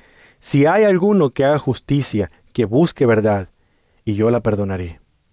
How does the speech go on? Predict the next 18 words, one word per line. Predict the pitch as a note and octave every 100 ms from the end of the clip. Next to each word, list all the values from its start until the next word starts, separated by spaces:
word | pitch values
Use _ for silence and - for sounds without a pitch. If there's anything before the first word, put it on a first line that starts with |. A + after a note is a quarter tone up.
| _ _ _ _ _ _ _ _ _ _ -
Esa | D#3 - G3
era | - D3+ E3
una | E3
tarea | B2 C3 C#3 C3 _
bastante | A2+ G#2+ C3 D3+ C3
difícil. | G2 F#2+ F2 F2+ - _ _ _ _ _
Jeremías | - D3 C#3 G3 A3 -
tenía | D#3+ E3+
que | F#3
buscar | E3 C#3 D#3+ E3
en | D#3+
las | A2+
calles | - C#3+ E3
de | D#3
Jerusalén | C3 A#2 A2 B2 E3 - _ -
a | B2+
algún | C3+ E3 F#3
judío | E3 C3 D3 E3